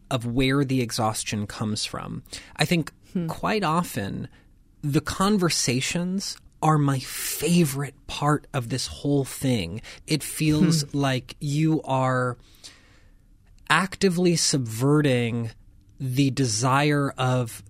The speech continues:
Speaker 1: the current social platforms we communicate on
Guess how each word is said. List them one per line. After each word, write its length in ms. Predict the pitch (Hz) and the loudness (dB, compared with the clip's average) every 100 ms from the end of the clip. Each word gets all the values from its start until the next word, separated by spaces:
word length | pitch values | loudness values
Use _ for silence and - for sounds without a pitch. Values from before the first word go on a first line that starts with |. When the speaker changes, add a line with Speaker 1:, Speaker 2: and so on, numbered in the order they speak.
| - | -16
Speaker 1:
the 60 | |
current 420 | - - 156 151 - | -12 -2 0 2 2
social 400 | - 147 - 131 | 2 2 2 0
platforms 640 | - 135 - 139 123 117 | 2 0 0 0 2 2
we 100 | 131 | 0
communicate 600 | - 127 135 139 - 120 | 2 4 4 4 2 0
on 320 | 113 113 113 | 0 0 -4